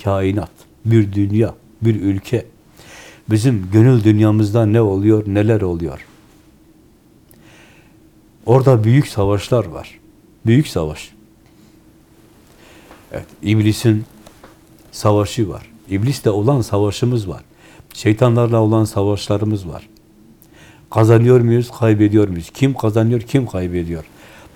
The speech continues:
Allah'ın nefettiği ruh mu kazanıyor, yoksa iblis, şeytan, nefis mi kazanıyor?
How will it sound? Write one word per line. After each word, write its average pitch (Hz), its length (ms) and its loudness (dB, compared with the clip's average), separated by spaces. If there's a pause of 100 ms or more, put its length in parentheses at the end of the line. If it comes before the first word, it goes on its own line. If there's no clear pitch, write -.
(160)
Allah'ın 113 540 2 (220)
nefettiği 110 640 0
ruh 117 160 2
mu 117 120 -2
kazanıyor, 117 560 0 (280)
yoksa 107 300 -2
iblis, 104 480 -2
şeytan, 104 540 -4
nefis 107 340 -2
mi 95 100 -10
kazanıyor? 87 600 -8